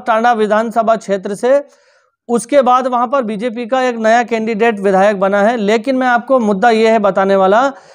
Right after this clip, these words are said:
कि समाजवादी पार्टी अपने विधायकों के लिए या अपनी कार्यकर्ताओं के लिए कभी सड़कों पर नहीं उतरती।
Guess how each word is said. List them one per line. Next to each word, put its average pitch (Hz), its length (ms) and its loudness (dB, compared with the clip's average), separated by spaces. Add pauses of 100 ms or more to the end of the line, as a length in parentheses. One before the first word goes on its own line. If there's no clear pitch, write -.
(260)
कि 247 100 0
समाजवादी 247 800 0
पार्टी 220 420 0
अपने 254 460 2
विधायकों 180 600 0
के 233 140 -4
लिए 240 260 -2
या 254 160 0
अपनी 247 240 -2
कार्यकर्ताओं 202 840 0
के 226 140 -2
लिए 226 180 -2
कभी 233 260 0
सड़कों 220 460 0
पर 220 160 0
नहीं 175 200 0
उतरती। 147 420 -6